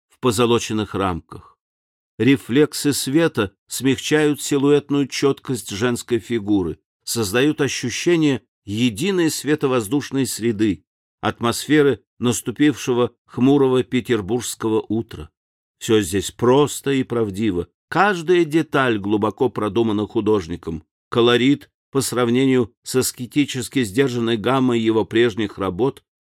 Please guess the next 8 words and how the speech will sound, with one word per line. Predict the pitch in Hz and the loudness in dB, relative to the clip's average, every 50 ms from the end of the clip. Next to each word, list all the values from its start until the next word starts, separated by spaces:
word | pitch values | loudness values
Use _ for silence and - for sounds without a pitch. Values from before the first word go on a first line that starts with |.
| _ _ | _ _
отличается | - - 98 - 95 95 85 - - 101 101 98 - - - 95 | -10 -10 -8 -6 -6 -6 -4 -2 -2 0 0 -2 -2 -4 -4 -4
большей | 90 82 85 127 160 165 147 - - 151 147 | -4 0 2 4 4 4 2 -2 -2 -2 -2
цветовой | - - - 120 123 - - 104 98 104 104 104 | -2 -4 -6 -4 -4 -4 -2 -2 0 0 0 0
насыщенностью. | 101 98 95 - - 98 87 - - - 76 73 71 - - - - - - _ _ _ _ _ _ _ _ _ _ | 0 -2 -4 -6 -6 -6 -6 -6 -8 -12 -12 -12 -12 -12 -12 -14 -16 -20 -20 _ _ _ _ _ _ _ _ _ _
В | _ _ | _ _
картине | - 131 123 110 - _ - - 165 156 143 127 113 95 - _ _ _ _ _ - | -2 0 0 0 -2 _ 0 2 2 4 4 2 0 -2 -6 _ _ _ _ _ -2
«Неутешное | 104 123 131 131 117 - - 156 147 - - - 117 113 117 110 | 2 2 4 2 2 2 0 0 0 0 -2 -4 -2 0 0 0
горе» | 101 107 147 160 147 123 92 85 | 0 2 2 4 4 2 0 -2